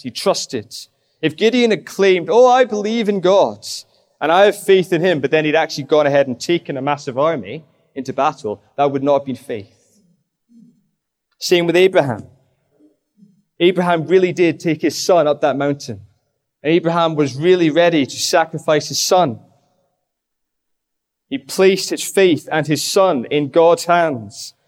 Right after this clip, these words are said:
and his, so therefore his faith included action.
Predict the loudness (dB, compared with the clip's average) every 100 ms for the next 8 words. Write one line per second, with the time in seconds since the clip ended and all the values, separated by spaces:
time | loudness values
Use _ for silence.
0 | _ _ -4 -4 -2 -4 0 2 4 4
1 | 2 0 0 -4 -4 -4 -4 -8 -8 -6
2 | -2 0 -2 -4 -10 -10